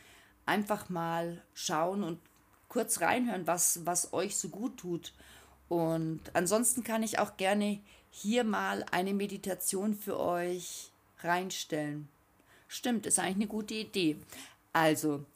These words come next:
ich stelle euch gerne das nächste Mal eine sehr schöne,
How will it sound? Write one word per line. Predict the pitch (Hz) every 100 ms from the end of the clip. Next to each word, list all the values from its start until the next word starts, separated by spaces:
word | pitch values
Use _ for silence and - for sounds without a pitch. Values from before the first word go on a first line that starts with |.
| -
ich | 208
stelle | - 233 240
euch | - 214 -
gerne | 196 208
das | 202 175 -
nächste | 180 185 254 - - 180
Mal | 156 156 170 185 -
eine | 170 170
sehr | 165 185 190
schöne, | 202 - - 185 180 180 180 180